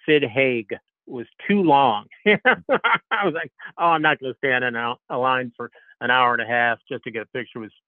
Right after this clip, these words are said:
Sid Haig." But, um, now that he's gone, I wish I had. But, um, but that, that day, the,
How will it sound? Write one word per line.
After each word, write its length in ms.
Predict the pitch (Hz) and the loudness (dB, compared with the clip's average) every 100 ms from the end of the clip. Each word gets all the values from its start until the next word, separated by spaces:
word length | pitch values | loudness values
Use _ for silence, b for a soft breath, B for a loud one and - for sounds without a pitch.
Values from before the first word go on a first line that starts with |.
| _ - | _ -2
Sid 140 | 123 | -2
Haig." 420 | 104 117 120 110 - _ _ _ _ | 2 4 4 0 -10 _ _ _ _
But, 200 | 117 110 - | -4 -4 -2
um, 240 | 117 107 117 | -2 -2 0
now 200 | 160 151 | 2 2
that 100 | 135 | -2
he's 160 | 110 - | -8 0
gone, 340 | 139 135 113 | 2 4 2
I 80 | 104 | -4
wish 180 | 104 101 | -10 -12
I 120 | 107 101 | -14 -12
had. 280 | 107 107 - - | -12 -12 -14 -14
But, 320 | 110 _ 113 | -14 _ -8
um, 160 | 107 - B B B | -8 -12 B B B
but 160 | 131 - | -2 2
that, 180 | 135 - _ - | 2 0 _ -2
that 320 | 143 135 123 | 2 2 0
day, 340 | 139 139 127 | 0 2 2
the, 120 | 107 | -2